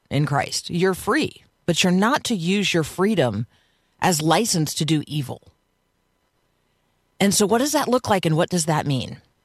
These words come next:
What does it mean to use the freedom that we've been given to actually build up the body of Christ,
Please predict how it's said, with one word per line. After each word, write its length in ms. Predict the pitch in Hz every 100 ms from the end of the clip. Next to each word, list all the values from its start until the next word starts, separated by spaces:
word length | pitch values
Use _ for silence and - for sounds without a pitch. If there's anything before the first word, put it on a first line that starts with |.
| _ _ _ _
What 220 | 175 175
does 160 | 269 302
it 100 | -
mean 320 | 214 196 190 -
to 240 | 190 151 - _ _ -
use 480 | 156 160 226 247 -
the 80 |
freedom 420 | 208 - 190 180 160
that 100 | 139
we've 200 | 147 139
been 160 | 139
given 440 | 127 139 117 - 127 _ _ _ _ _ _ _ _ -
to 140 | 180
actually 360 | 165 190 - 165
build 420 | 135 175 170 156 -
up 260 | 147 -
the 80 | -
body 340 | 139 131 131 143
of 100 | -
Christ, 460 | - 113 - -